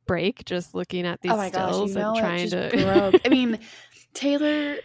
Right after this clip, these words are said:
Speaker 2: it, it was just very, um, I, like, I, I don't know, just a newbie. Like, it was so very easy to pick
Speaker 1: <laughs>
Speaker 2: out.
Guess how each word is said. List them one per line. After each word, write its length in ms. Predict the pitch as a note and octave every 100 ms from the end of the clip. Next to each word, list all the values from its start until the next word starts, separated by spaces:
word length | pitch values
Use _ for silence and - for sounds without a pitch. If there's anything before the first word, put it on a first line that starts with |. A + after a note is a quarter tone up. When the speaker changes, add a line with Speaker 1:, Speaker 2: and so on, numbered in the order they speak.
| _ - _ -
Speaker 2:
it, 200 | B3+ -
it 80 | C#4
was 140 | C4+
just 200 | C4 C#4
very, 540 | C4+ C4+ D4+ D4 D4 C#4
um, 760 | - G3 F#3+ F3+ F3 E3+ E3+ - _ _ _ - - - _ - - - _ _
I, 160 | - F3 -
like, 220 | F#3+ -
I, 200 | - - -
I 180 | E3+ D#3+
don't 220 | C#3+ C#3+
know, 680 | D3 C#3+ D3 D3 C#3 C3+ - _ _ _ _ _ -
just 320 | E3+ F3 -
a 40 | E3+
newbie. 800 | E3 E3+ F3 G3 G3 G3 G3 -
Like, 120 | G3+ G#3
it 60 |
was 120 | A3+
so 100 | A#3
very 240 | A3 G#3 G3
easy 500 | F#3+ F#3+ F3 - E4
to 160 | F#4
pick 260 | - F4+ -
Speaker 1:
<laughs> 0 |
Speaker 2:
out. 420 | F4 E3+ E3+ -